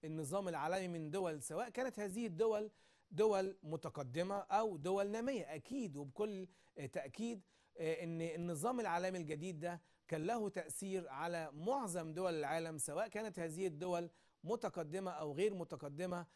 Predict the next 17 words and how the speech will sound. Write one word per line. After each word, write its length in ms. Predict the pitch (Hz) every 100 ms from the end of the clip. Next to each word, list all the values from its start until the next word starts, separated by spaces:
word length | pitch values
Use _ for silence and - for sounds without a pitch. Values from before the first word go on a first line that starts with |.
| - - -
هذه 400 | 147 233 196 185
الدول 320 | 151 196 185
علمية 440 | 156 160 180 175
أو 200 | 151 147
غير 260 | 143 202 185
علمية، 560 | 156 160 180 170 151
هذه 220 | 147 170 214
الدول 320 | 165 196 170
تكنولوجية 640 | 165 165 156 151 175 175
أو 140 | 151 143
غير 180 | 190
تكنولوجية، 760 | 196 190 170 156 151 175 170 165 - - _
هذه 360 | - 151 160 262
الدول 340 | 185 254 240
قوية 420 | 196 180 214 262 208
اقتصاديًا 580 | 254 - 180 196 247
وعسكريًا 680 | 220 180 160 202 226 240 208